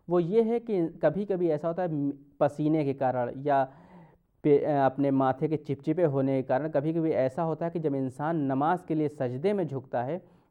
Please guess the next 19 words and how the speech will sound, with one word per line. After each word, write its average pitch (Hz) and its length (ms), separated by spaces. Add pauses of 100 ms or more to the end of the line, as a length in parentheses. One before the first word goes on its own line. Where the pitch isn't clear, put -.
(120)
तो 190 140 (100)
वो 180 300
जो 165 140
सजदेगाह 147 600
है 185 140
उसके 190 520 (1400)
पेशानी 180 520
में, 151 100
उसके 147 220
माथे 143 360
में 175 100
चिपक 147 280
जाती 117 380
है। 117 140 (480)
वो 226 80
उठता 175 340
है 220 120
तो, 214 100
अ, 160 120